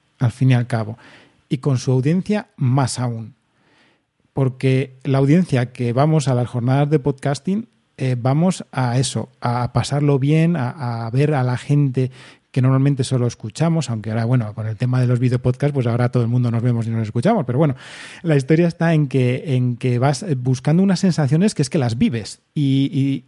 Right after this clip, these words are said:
y, y nunca vuelves con las manos vacías en ese aspecto. Estuvo muy bien, como dices,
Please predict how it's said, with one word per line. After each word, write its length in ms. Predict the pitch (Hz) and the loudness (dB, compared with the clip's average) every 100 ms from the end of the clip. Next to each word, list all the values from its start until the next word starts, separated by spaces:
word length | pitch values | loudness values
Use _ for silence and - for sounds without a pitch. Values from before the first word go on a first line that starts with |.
| - | -6
y, 200 | 139 135 | -2 0
y 40 | |
nunca 300 | 147 170 175 | 0 0 0
vuelves 480 | 151 170 180 196 - | 2 2 2 0 -2
con 180 | 131 123 | -2 0
las 140 | 117 | 2
manos 240 | 139 147 | 2 2
vacías 440 | 139 117 147 151 139 | 0 -2 0 0 0
en 120 | 123 | -2
ese 340 | 120 135 120 | -2 -2 -2
aspecto. 540 | 107 - 117 - - 104 _ _ _ _ _ | -4 -6 -8 -8 -10 -14 _ _ _ _ _
Estuvo 340 | 131 123 147 156 | -6 -2 0 2
muy 140 | 139 | 2
bien, 320 | 143 185 196 - - _ _ _ | 4 2 0 -6 -20 _ _ _
como 280 | 139 131 131 | 0 2 2
dices, 460 | 143 139 160 131 | 2 2 0 0